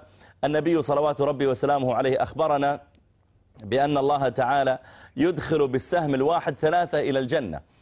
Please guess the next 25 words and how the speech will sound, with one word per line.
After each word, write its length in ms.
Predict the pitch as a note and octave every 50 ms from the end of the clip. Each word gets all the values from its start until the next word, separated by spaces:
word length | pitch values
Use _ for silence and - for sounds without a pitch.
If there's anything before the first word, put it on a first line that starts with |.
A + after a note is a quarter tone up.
| - - - - - _ -
يعني 260 | G2+ A#2 G#2+ A#2 A#2+
لما 320 | A#2 A#2+ B2 A#2+ A#2 A2+
يذهب 360 | A2+ B2+ D3+ D3 D#3+ D#3 C#3
الإنسان 480 | C#3 C3+ C#3+ C#3 B2 - D3+ C#3 C3 A#2
للجهاد 440 | A2 A2 A2 G2 G#2+ B2 D3 D3+ D#3
في 140 | - C3 B2+
سبيل 300 | G#2+ C3+ A#2+ A#2+ A#2+ A2+
الله 260 | A2 G#2+ G2 G2 G#2
فيرمي 440 | G#2+ - G#2 A2 C3+ D#3+ E3 D#3+ D3+
بسهم، 440 | C3 C3+ B2 - B2 A2 B2 A#2+ A#2 - - - - - - -
فإن 260 | C#3+ D#3 F3 F#3+ F#3+
هذا 240 | G3 F#3+ F#3 F3 E3+
السهم 420 | D3+ - F3 F3+ F3+ F3+ F3+ E3
يدخل 440 | D#3+ E3+ F#3 D#3 - - E3+ D#3 D#3+
به 220 | D3 F3+ E3+ E3
ثلاثة 380 | C3+ D3 D#3 F3 F3+ D#3+ - D#3
إلى 180 | - C#3+ B2+
الجنة. 340 | B2 A#2 A2 C3 G2 D2+ D2 - _ _ - - - - - _
فالنبي 760 | - C3+ C#3 C#3 C3+ C3+ B2+ - - C#3+ D3 D3+ E3 G3+ G3+ F#3
صلوات 400 | - F3 E3+ F3 F#3 F3+ - E3+
ربي 260 | E3 E3+ D#3 E3 D#3+
وسلامه 420 | D3+ C#3 - D#3+ D3+ D3+ C#3+ B2+
عليه 220 | A#2 C3+ C#3+ C#3+ -
أخبر 320 | - - - D#3 D#3+ D3+ D3
بهؤلاء 580 | B2+ C3+ C3+ C#3+ C3+ - C3 C3 B2+ A#2 G2+